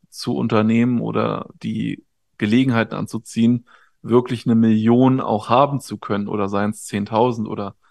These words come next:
fünfzigtausend oder was auch immer. Und, ähm, genau, deswegen ist es so wichtig, sich erstmal grundsätzlich zu fragen, was mache ich eigentlich den ganzen Tag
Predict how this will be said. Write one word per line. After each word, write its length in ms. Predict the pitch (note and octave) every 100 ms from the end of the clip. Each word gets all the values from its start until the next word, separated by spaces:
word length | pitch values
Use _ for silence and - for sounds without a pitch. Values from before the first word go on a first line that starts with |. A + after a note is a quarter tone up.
| _ _
fünfzigtausend 680 | - C#3 - A2 G#2 G2+ G#2
oder 160 | G2+
was 160 | G#2 A2
auch 120 | G2+
immer. 320 | B2 B2 D3+ _ _ _ _ _ _ _ _ -
Und, 600 | A#2 A#2 A#2 A#2 A2+ -
ähm, 640 | A2 G#2+ G#2+ G#2+ G#2+ A2 - _ _ _ _ _ _ _ _ _ _ -
genau, 320 | C3 A#2+ G2+
deswegen 380 | G2+ - A#2+ A#2+
ist 100 | A#2+
es 120 | A#2
so 200 | A#2+ A2+
wichtig, 400 | C#3 - C3 -
sich 180 | A#2 A#2
erstmal 340 | A#2 A#2+ -
grundsätzlich 400 | A#2 A2+ A#2 A#2 -
zu 100 | A2+
fragen, 400 | A2+ A2+ A2+ A2
was 340 | G#2 - - -
mache 320 | G2+ G2+ C3+
ich 160 | C3 -
eigentlich 220 | B2 C3+
den 140 | C#3
ganzen 340 | B2 C3 C3 C3
Tag 460 | C3+ C3 D3 -